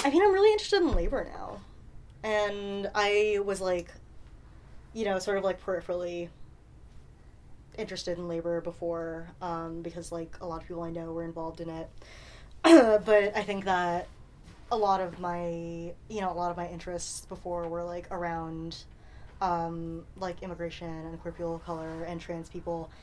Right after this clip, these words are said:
And obviously, like, I'm still interested in those things. And I have, <clears throat> and I have a much stronger labor lens on that and, like, the underemployment of those communities and, like,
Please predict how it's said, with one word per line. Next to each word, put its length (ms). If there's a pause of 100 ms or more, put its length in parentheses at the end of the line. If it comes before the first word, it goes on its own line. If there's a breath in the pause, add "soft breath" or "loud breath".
(180 loud breath)
And 100
obviously, 400
like, 160
I'm 80
still 180
interested 340
in 120
those 200
things. 380 (100)
And 480 (500 loud breath)
I 100
have, 500 (280)
<clears throat> 280
and 920
I 80
have 160
a 60
much 160
stronger 320
labor 360
lens 480 (360 loud breath)
on 200
that 420
and, 120
like, 140
the 80
underemployment 880
of 60
those 160
communities 640
and, 160
like, 340